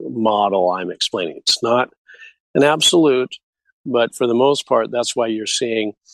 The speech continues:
Aunt Ruth not waking up. Um,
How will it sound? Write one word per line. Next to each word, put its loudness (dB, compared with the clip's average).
Aunt 0
Ruth -2
not 0
waking -6
up. -12
Um, -2